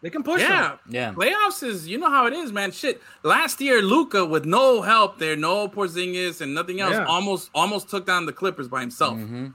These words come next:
Speaker 2: You know, so there's definitely a lot of Luka in Beal and Westbrook. You know what I'm saying? Those are guys that
Speaker 3: Yeah.
Speaker 2: can just, hey, bro,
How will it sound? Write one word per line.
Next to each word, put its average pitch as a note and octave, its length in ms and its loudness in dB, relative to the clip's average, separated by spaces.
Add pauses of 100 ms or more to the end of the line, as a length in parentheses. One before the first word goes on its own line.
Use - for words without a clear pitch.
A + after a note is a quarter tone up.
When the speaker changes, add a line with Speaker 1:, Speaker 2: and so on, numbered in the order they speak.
(100)
Speaker 2:
You C3 160 -2
know, C#3 200 0
so C3+ 420 0 (580)
there's G#3 180 4
definitely G3 800 0 (160)
a C3+ 100 -2
lot E3+ 220 4
of F3 80 2
Luka D#3 520 2 (200)
in D3+ 200 -6
Beal E3 480 0
and C#3 160 -4
Westbrook. D3+ 480 -2
You A2+ 80 -10
know B2+ 60 -4
what C3 60 -6
I'm B2 40 -12
saying? D3 200 -4
Those D#3+ 140 -2
are G3 60 -2
guys E3 260 2
that - 60 -2
Speaker 3:
Yeah. A2+ 120 0
Speaker 2:
can G2 60 -10
just, - 320 -10
hey, C3+ 180 0
bro, A2+ 200 0